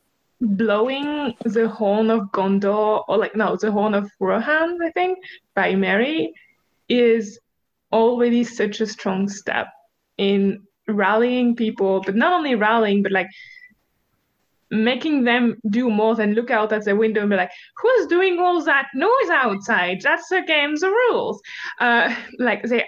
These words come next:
they're like, "Wait, that's not a noise that we usually have in the Shire. That means, yeah, I think I'm not okay with what's happening now. Let's go fight." Like, I'm, I'm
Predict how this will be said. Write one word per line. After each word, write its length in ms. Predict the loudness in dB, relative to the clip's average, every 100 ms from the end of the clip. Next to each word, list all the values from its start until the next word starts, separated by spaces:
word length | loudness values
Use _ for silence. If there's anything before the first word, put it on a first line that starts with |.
| -2
they're 120 | 0
like, 180 | 0 0 -8 _ _ _ -4
"Wait, 300 | 0 0 -4 -16 _ _ _ _ _
that's 260 | 0 0 2
not 180 | 0 2
a 60 |
noise 320 | 0 2 0 0
that 180 | -2
we 80 | -2
usually 380 | -2 -2 -2 0
have 180 | -2 -2
in 80 | -2
the 100 | -4
Shire. 500 | -4 -2 0 0 0 -4 _ _ _ -4
That 180 | -2 0
means, 400 | 0 0 -2 -6 -16 -16 -20 -20 -20 _ _ -2
yeah, 340 | 0 2 0 0
I 160 | -2
think 220 | 0 0 2
I'm 140 | 2 2
not 240 | 2 2 0
okay 240 | 0 0
with 180 | 2 0
what's 220 | -2 -2
happening 520 | 0 -2 0 -2 -2 -4
now. 280 | -4 -6 -10 -6
Let's 280 | -4 -4 -4
go 260 | -2 -2 -2
fight." 460 | -2 -2 -2 -8 -16 -18 -8 -6
Like, 160 | -6 -8 _ _ _ _ _ -4
I'm, 340 | -2 -2 -8 -4
I'm 400 | -2 0 -4 -10